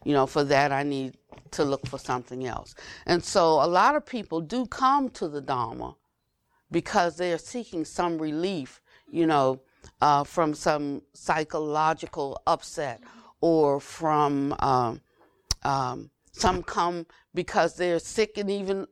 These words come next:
and looking for, for healing. I got an email just last night for someone, and they were asking me, you know, they were saying that their dog had parvo,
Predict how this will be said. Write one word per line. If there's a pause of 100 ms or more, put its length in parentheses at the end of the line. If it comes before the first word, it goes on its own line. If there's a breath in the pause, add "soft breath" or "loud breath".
and
looking
for, (240 loud breath)
for
healing.
I
got
an
email
just
last
night
for
someone, (380 loud breath)
and
they
were
asking
me, (360 loud breath)
you
know,
they
were
saying
that
their
dog
had
parvo,